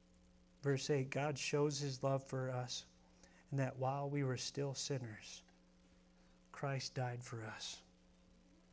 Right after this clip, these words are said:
Do you realize that grace is for you?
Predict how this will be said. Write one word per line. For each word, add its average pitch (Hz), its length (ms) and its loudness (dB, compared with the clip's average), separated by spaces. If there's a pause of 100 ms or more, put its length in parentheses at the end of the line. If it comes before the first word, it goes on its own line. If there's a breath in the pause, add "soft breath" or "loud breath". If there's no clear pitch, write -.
(680)
Do 135 100 0
you 147 180 8
realize 143 560 2
that 135 220 -6
grace 123 400 0
is 143 120 -2
for - 180 -6
you? 143 340 -4